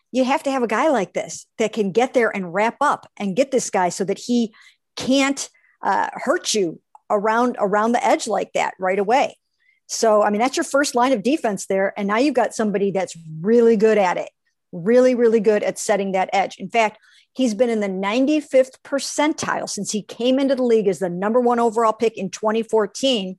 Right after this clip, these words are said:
in run defense. And that is pretty, pretty darn good, okay? Because that's not necessarily the forte of a Myles Garrett, although he's gotten better at it.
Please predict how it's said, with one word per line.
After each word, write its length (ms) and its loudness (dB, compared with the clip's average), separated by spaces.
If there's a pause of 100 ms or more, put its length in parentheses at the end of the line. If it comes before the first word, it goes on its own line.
(680)
in 200 4
run 220 6
defense. 640 -2 (720)
And 140 -2
that 160 2
is 120 0
pretty, 440 0
pretty 340 0
darn 380 -4
good, 280 -4
okay? 220 -4
Because 240 -2
that's 240 0
not 240 -2
necessarily 800 0
the 140 -4
forte 500 -2 (320)
of 120 -2
a 40 -2
Myles 360 -2
Garrett, 340 0
although 220 0
he's 220 -8
gotten 320 -4
better 340 0
at 200 0
it. 220 0